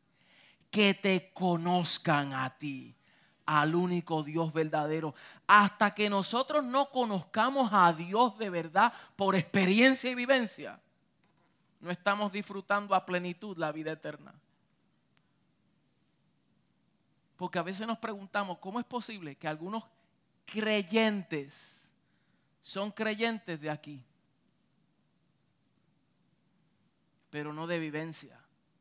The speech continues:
Son creyentes porque dicen, "Soy cristiano", pero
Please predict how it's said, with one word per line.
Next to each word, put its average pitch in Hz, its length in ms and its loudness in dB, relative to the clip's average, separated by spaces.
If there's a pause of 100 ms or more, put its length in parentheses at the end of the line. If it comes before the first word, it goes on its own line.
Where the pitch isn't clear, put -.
(1700)
Son 214 220 -8
creyentes 214 680 -2
porque - 300 -12
dicen, 196 260 -10
"Soy 190 140 -8
cristiano", 165 560 -4 (1600)
pero 170 400 -4